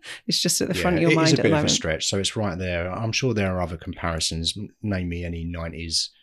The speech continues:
Speaker 2: like you say,
Speaker 1: <laughs>
Speaker 2: erotic thriller. Even if they're done well, they're kinda just not really f-, for me.
Speaker 1: Yeah. So obviously the f-, the film is called Saltburn,
Speaker 2: Mm.
Speaker 1: but the title refers to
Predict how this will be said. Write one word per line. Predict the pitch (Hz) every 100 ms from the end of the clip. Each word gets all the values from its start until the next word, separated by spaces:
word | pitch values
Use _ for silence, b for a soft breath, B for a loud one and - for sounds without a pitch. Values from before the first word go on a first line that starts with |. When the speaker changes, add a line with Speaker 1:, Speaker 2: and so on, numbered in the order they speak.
| -
Speaker 2:
like | - -
you | 202
say, | - 117 82
Speaker 1:
<laughs> |
Speaker 2:
erotic | 302 90 - 85 -
thriller. | - 87 85 82 - B B B B B B B B B -
Even | 117 131
if | 120
they're | 120
done | 107 113 107
well, | 113 95
they're | 95
kinda | 90 107 95
just | 90 -
not | 98 87
really | 92 85
f-, | 82 - -
for | - - 98
me. | 92 82 78 80 _ _
Speaker 1:
Yeah. | 214 180 180 175 170 _ _ -
So | 247
obviously | 254 247 226
the | 202
f-, | 180 -
the | 202
film | - 247 226
is | -
called | - 185 165
Saltburn, | - 180 170 - - - 156 - _
Speaker 2:
Mm. | 104 92 78
Speaker 1:
but | 196 -
the | 185
title | 180 - 196 185 190 175
refers | 175 - 180 170 -
to | - 175 165 160 156 156